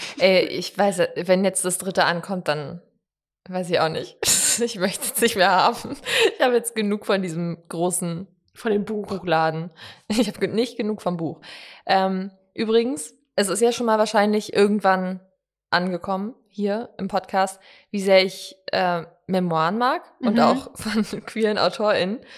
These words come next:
Speaker 1: Und ich habe das Buch ja auch in sehr wenigen Sitzungen durchgelesen. Und du liest aber eigentlich gar nicht so viele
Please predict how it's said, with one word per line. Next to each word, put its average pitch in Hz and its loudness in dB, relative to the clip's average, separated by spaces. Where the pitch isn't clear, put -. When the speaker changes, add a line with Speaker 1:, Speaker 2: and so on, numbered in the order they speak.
Speaker 1:
Und 214 2
ich 202 -4
habe 220 0
das 233 -2
Buch 254 0
ja 185 6
auch 196 -2
in 208 -2
sehr 185 4
wenigen 185 -2
Sitzungen 185 -4
durchgelesen. 175 -4
Und 202 -6
du 330 4
liest 247 -2
aber 180 2
eigentlich 165 -2
gar 175 4
nicht - -6
so 190 -2
viele 180 4